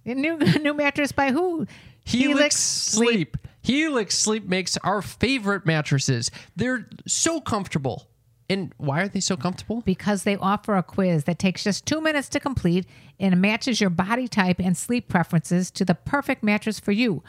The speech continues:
Speaker 2: I took the quiz, and I was matched with a Helix Dawn. I have their Luxe mattress. By far the best mattress I've ever owned.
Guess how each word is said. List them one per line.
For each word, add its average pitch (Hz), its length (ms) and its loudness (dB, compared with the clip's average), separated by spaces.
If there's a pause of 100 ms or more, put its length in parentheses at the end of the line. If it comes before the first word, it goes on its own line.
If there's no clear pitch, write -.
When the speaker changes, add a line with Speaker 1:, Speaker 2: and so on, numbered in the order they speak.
(240)
Speaker 2:
I 226 120 2
took - 240 -2
the - 60 0
quiz, 143 540 0 (300)
and 165 100 2
I 170 60 2
was 180 180 0
matched 160 340 0
with 156 140 0
a 143 60 4
Helix 185 580 -2
Dawn. 131 720 -2 (140)
I - 80 0
have 160 180 2
their 156 140 2
Luxe 151 340 -2
mattress. 139 580 0 (720)
By 180 220 -2
far 196 240 0
the 170 100 2
best 151 280 0
mattress 156 600 0
I've 143 140 2
ever 139 220 0
owned. 214 360 0